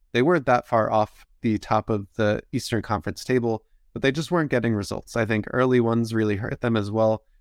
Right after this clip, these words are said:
They lost to Inter Miami on the road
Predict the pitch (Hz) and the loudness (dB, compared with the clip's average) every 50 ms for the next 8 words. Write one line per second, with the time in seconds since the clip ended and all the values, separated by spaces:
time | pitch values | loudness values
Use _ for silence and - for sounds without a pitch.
0 | _ _ - 113 107 107 104 101 101 - - - - - - 113 107 107 107 - | _ _ -2 0 2 2 2 2 0 0 -4 -14 -8 -4 -2 0 0 0 0 -2
1 | 113 107 104 101 98 95 95 101 110 117 120 117 117 117 117 113 - 110 107 104 | -2 0 0 0 0 -2 -2 -2 0 0 0 0 0 0 -2 -2 -2 -2 -2 -2
2 | 104 104 107 107 107 107 107 | -2 -2 0 0 0 -2 -2